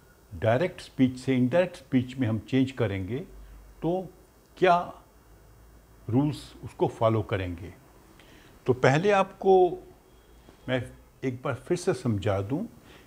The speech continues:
कि इंटरोगेटिव सेंटेंस किसे कहते हैं। मैंने in fact एक वीडियो बनाई थी बहुत समय पहले, उसमें मैंने समझाया था कि इंटरोगेटिव सेंटेंसेस क्या होते हैं। तो थोड़ा सा मैं आपको रिवाइज करवा देता हूँ। इंटरोगेटिव सेंटेंस वो सेंटेंस है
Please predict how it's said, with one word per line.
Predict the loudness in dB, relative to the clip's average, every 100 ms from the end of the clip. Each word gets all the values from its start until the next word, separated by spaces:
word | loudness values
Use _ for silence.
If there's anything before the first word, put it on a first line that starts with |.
| -4
कि | 4
इंटरोगेटिव | 4 6 4 4 0 -4 -4
सेंटेंस | -8 -6 -6 -6 -12
किसे | -8 -8 -6
कहते | -6 -8 -14 -16
हैं। | -18 -18 _ -20 _ -20 -20 -20 -20 -6
मैंने | 0 2 2
in | 0
fact | -2 -4 -2
एक | -4
वीडियो | -2 0 0
बनाई | 0 -4 -4
थी | -4
बहुत | -4 -4
समय | -2 -2
पहले, | -2 -6 -6 -8
उसमें | -8 -6
मैंने | -2 -2
समझाया | -4 -4 -2 -4
था | -4 -6
कि | -4
इंटरोगेटिव | -2 0 0 -2 -2 -4
सेंटेंसेस | -4 -4 -4 -6 -8
क्या | -2
होते | -2 -2 -6
हैं। | -6 -6 -12 -20 -20 -20 -20 -20 -12 -6
तो | -4 0
थोड़ा | 0
सा | 2 -2
मैं | -4
आपको | -6 -6
रिवाइज | -6 -4 -6
करवा | -6 -8 -8
देता | -8 -10 -8
हूँ। | -8 -8 -14 -20 -20 -8
इंटरोगेटिव | -2 0 0 0 2 0 -2 -4 -6
सेंटेंस | -4 -6 -4 -4 -6 -6 -6
वो | -2 -2
सेंटेंस | 0 0 0 -4 -6 -6
है | -8 -8